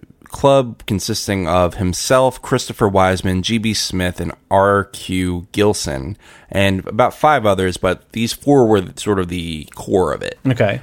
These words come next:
Speaker 1: And this was his fellowship.
Speaker 2: Right. And they were, like,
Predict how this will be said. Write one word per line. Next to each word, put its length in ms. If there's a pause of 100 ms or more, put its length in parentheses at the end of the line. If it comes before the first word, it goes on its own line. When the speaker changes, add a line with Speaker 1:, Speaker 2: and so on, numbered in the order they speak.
Speaker 1:
And 240
this 140
was 220
his 160
fellowship. 680 (680)
Speaker 2:
Right. 440
And 160
they 120
were, 180
like, 280